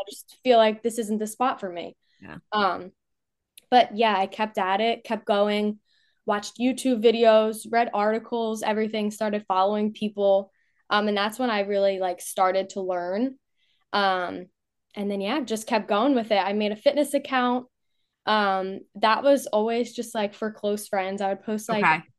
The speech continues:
Speaker 2: That's what I was gonna
Speaker 1: random,
Speaker 2: ask.
Speaker 1: yeah, random, random things.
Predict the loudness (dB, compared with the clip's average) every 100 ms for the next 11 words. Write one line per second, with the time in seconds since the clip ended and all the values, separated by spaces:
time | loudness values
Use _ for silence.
0 | _ 2 4 6 8 6 4 2 2 2
1 | -2 _ -4 4 6 6 4 4 4 4
2 | 2 2 0 -2 0 -2 -2 -4 -4 -4
3 | -6 -8 -12